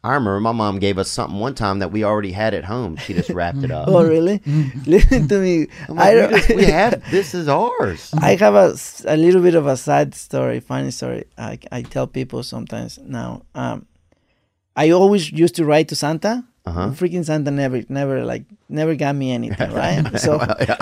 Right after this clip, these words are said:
Speaker 2: I probably was around, like, eight years old, and I, uh, um, I was <laughs> writing to Santa, and I don't know what I was asking for, but I know, I know he didn't, uh, give me what I asked for, and then, um, but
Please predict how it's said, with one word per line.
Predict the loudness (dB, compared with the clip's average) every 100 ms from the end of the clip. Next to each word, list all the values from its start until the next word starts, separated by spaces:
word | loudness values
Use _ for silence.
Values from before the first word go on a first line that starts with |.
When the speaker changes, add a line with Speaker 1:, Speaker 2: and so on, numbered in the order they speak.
| 2
Speaker 2:
I | 4
probably | 4 6 6 6
was | 4 4
around, | 4 4
like, | 2 -4
eight | -2 2
years | 4 4 2
old, | 2 2 -4 -18 -12 -6
and | -2 -2
I, | -4 -10 _ _ _
uh, | -6 -6 -6
um, | -4 -4 -4 -6 -10 -16 _
I | -8
was | -8 -6
<laughs> | -10 -10 -2 4 6 6 2 2
writing | 4 4 2
to | -2
Santa, | -2 -2 0 0 -2 -6 -20 -20 _ -10
and | -6 -4
I | -2
don't | 0
know | 0
what | 2
I | 2
was | 0 0
asking | -2 -4 -6
for, | -4 -8 -8 -6
but | -4
I | -4
know, | -4 -4 -4 -6 _ _ _ -6
I | -4 -2
know | 0 0
he | 0 -2
didn't, | -2 -2 -4 -8 _ -20 _ _ _ _ _ _ -6
uh, | -2 -2
give | 0 0
me | 2
what | 0 2
I |
asked | 0 -2 -4
for, | -4 -4 _ _ _ _ _ _
and | -2 0 0
then, | -2 -2
um, | -2 -4 -8 -14 -20 _ -20 _ _ _ _ _ _
but | 0 0 -2